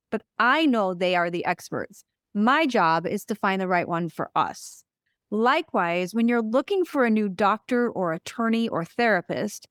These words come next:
you find the professional you believe will listen to you, educate you, spend time with you, and sometimes even accept your own opinion.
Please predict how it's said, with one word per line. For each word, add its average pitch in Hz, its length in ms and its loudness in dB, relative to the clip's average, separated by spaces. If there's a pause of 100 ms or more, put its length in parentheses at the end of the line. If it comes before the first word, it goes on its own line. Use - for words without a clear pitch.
(400)
you 302 300 2
find 349 280 2
the 349 60 0
professional 254 640 0
you 233 140 -2
believe 202 360 -2
will 185 160 0
listen 247 360 0
to 285 120 -2
you, 269 400 2 (480)
educate 233 560 0
you, 226 320 0 (320)
spend 180 440 -2
time 220 340 -2
with 233 240 -2
you, 240 320 0 (340)
and 233 220 0
sometimes 277 640 0
even 226 240 0
accept 220 400 -4
your 214 160 -2
own 208 160 0
opinion. 208 600 0